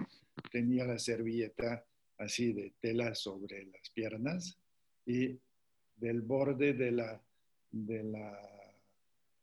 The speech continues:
del plato hacía caer y nadie se daba cuenta. Era de una <laughs> habilidad extraordinaria. Entonces, yo creo que más que nada,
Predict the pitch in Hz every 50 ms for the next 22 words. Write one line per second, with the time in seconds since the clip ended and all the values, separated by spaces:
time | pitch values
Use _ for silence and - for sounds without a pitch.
0 | _ _ _ _ _ _ _ _ _ _ _ _ _ 320 - 127 127 123 127 147
1 | 139 135 135 - 160 160 247 - - - _ _ _ _ _ _ _ _ _ _
2 | _ _ _ _ _ _ _ _ _ _ _ _ _ _ _ _ _ _ _ _
3 | _ _ _ - 110 110 - 143 131 131 135 135 - 135 123 123 123 139 - -
4 | - - - 113 113 117 127 127 135 139 135 139 139 127 131 120 104 104 101 104
5 | 110 107 - - 110 107 107 101 - - 101 - - 104 117 131 147 156 135 113
6 | 104 - 160 - - - - 185 127 - - - 151 131 123 - 135 104 120 120
7 | 139 151 - - - - - - - - - 113 110 - - - 117 107 110 107
8 | 107 107 110 101 92 107 104 101 95 95 92 - - - - - - _ _ _
9 | _ _ _ - - - - _ _ _ 147 165 170 170 185 185 180 151 - 156
10 | 131 113 - - - - _ _ _ _ - - - - _ - 190 202 196 220
11 | 202 202 185 190 180 165 151 143 143 - - - _ _ _ _ _ _ _ _
12 | _ _ _ _ _ _ _ _ _ _ _ _ - 131 156 180 185 - - -
13 | 180 180 170 156 156 147 131 131 131 131 -